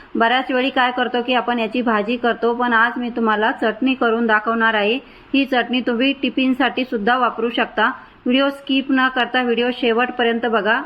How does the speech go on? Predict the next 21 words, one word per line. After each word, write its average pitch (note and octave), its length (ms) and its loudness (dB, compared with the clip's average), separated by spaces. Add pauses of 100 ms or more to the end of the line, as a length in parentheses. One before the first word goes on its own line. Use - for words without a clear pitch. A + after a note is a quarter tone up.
आणि A#3 120 0
चॅनलवर A#3+ 540 0
जर A#3+ 220 0
नवीन A#3+ 360 0
असाल A3 340 0
तर C4 60 0
प्लीज C4 360 -2
चॅनलला A3 440 0
सबस्क्राईब C4 520 -2 (120)
करा A3 240 2 (420)
आणि A#3+ 220 2
लाईक, C4 340 2 (140)
कमेंट C4 340 2
मात्र B3 300 2
नक्की A#3+ 340 -2
करा, A#3 280 2
कारण A#3 300 -2
एक D4+ 220 -2
व्हिडिओ C4 280 0
बनवण्यासाठी A#3+ 680 0
मला A#3+ 260 0